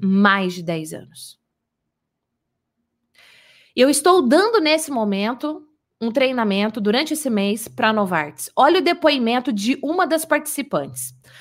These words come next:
Só pra você, só pra eu te contextualizar aqui, esse treinamento é um treinamento de capacitação de treinadores.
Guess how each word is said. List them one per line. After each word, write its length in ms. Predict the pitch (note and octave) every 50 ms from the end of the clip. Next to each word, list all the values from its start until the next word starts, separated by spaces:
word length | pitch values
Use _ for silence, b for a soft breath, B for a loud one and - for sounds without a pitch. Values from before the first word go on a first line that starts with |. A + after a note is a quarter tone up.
| B B B
Só 140 | - - -
pra 160 | - B4 A#4 F4
você, 360 | D#4 F4 D#4+ E4 - - A3+
só 140 | - - G4+
pra 120 | - A#4
eu 60 | A4
te 100 | - -
contextualizar 840 | - F#4+ E4+ D#4+ C4+ D#4 D4 D4+ - C4 C4 B3+ B3 G#3 G3+ F#3+ F#3
aqui, 480 | F#3 F#3 - - B3+ B3 G#3+ F3 - _ _ _ _ _ b b b b b b b b b b
esse 280 | A#3 D#4 F4+ F4+ G#4+ F4+
treinamento 600 | F#4 E4+ D#4+ E4 D4+ C#4+ B3+ B3 B3+ C4+ C4+ D#4
é 80 | D4 D#4+
um 100 | G4+ G#4+
treinamento 800 | G#4 F4+ E4 D#4 C#4+ C4 A#3 G3+ F#3+ G3+ A3 A3 C#4 C4 - -
de 120 | - G#3+ B3
capacitação 840 | - - D#4+ E4+ E4 G4 F#4+ - - - D#4+ D4 D4+ - D#4+ D#4+ F4+
de 120 | E4 E4+
treinadores. 920 | F4+ F#4 F4 F4+ F4+ F4+ F4+ C4+ B3 G3 F3+ D#3+ D3+ C3+ - - - -